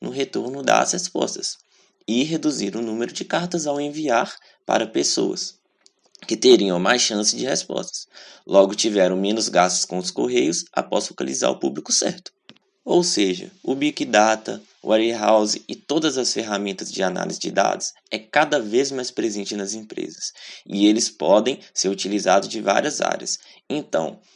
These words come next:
ao contar com o Big Data, é possível prever tendências no mercado,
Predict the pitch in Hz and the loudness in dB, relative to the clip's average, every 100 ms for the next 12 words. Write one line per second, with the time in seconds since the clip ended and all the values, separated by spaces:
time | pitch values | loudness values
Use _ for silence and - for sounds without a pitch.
0 | _ _ _ - 160 73 82 92 90 90 | _ _ _ 0 0 -4 -6 -6 -6 -4
1 | 92 98 104 98 - - _ _ 107 104 | -4 0 0 0 -8 -20 _ _ -6 -4
2 | - - 87 85 - - _ - _ _ | -2 -2 -4 -8 -14 -20 _ -20 _ _
3 | 95 110 95 107 120 117 92 95 92 90 | 0 2 2 0 -2 -6 -4 -2 -4 -4
4 | 98 113 - 95 95 101 | -6 -8 -4 -4 -2 -6